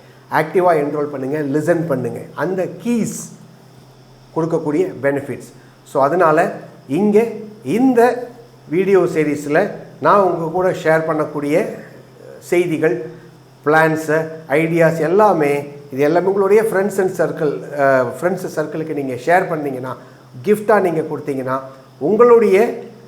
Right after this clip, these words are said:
லைஃப் மட்டும் கிடையாது, மத்தவங்களுடைய லைஃபும் சிறப்பான வாழ்க்கையா இருக்கும், வெற்றிகரமான வாழ்க்கையா இருக்கும். அதுல எந்த மாற்று கருத்தும் கிடையாது.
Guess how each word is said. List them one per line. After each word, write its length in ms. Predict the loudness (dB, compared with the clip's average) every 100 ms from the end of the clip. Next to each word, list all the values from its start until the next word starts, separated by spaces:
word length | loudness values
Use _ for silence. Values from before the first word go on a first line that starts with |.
| -20 -6
லைஃப் 340 | 2 4 4
மட்டும் 380 | 2 0 0 -2
கிடையாது, 520 | -2 -2 -2 -2 -6 -12 -20 -20 -20 -6
மத்தவங்களுடைய 680 | -4 2 2 2 -2 -4 -4
லைஃபும் 380 | -4 -4 -6 -10 -12 -20
சிறப்பான 520 | -10 -2 0 2 2 2
வாழ்க்கையா 560 | 0 -2 -6 -8 -6
இருக்கும், 300 | -8 -8 -12 -14 -8
வெற்றிகரமான 680 | -4 2 4 4 2 0 0
வாழ்க்கையா 200 | -2 -6
இருக்கும். 260 | -6 -8
அதுல 240 | -10 -6 -4
எந்த 320 | -4 -4 -8 -10 -20 -20 -4
மாற்று 340 | 0 0 -2
கருத்தும் 360 | -10 -10 -12 -14 -16 -20 -20 -20 _ -16
கிடையாது. 360 | -12 -10 -12